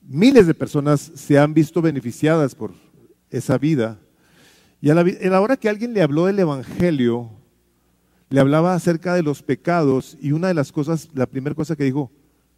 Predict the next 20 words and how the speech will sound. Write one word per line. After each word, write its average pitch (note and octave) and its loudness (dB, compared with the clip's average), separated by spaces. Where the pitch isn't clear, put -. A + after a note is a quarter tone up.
"¿Pecados D#3 -2
yo?". E3 -2
O C3+ -2
sea, F3+ 4
por E3+ 0
su F#3+ 0
bondad, E3+ 0
por F3+ -2
sus D3+ -4
buenas F3 -2
obras, F3 0
esta E3+ -4
persona, C#3+ -4
nada C#3+ -4
que E3 -8
ver C#3+ 0
con D3+ -8
el C#3 -10
Señor B2 -6
Jesucristo, B2+ -6